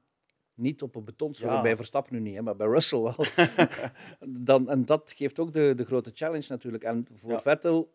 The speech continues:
Speaker 1: het feit dat het de laatste keer was, want hij heeft ook in de aanloop ook gezegd, "Ik wil gerust nog een uitzondering maken op mijn pensioen om hier nog een keer te komen koersen."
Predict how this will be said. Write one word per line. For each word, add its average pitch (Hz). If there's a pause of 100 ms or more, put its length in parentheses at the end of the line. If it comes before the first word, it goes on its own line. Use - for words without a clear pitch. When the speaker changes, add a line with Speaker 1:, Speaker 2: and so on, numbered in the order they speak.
(120)
Speaker 1:
het -
feit 151
dat 135
het 123
de 123
laatste 123
keer 147
was, 180
want 123
hij 123
heeft 123
ook 139
in 127
de 123
aanloop 147
ook 147
gezegd, 147
"Ik 139
wil 139 (480)
gerust 165
nog 165
een 151
uitzondering 165
maken 156
op 147
mijn 139
pensioen 139
om 135
hier 143
nog 139
een 131
keer 139
te 123
komen 120
koersen." -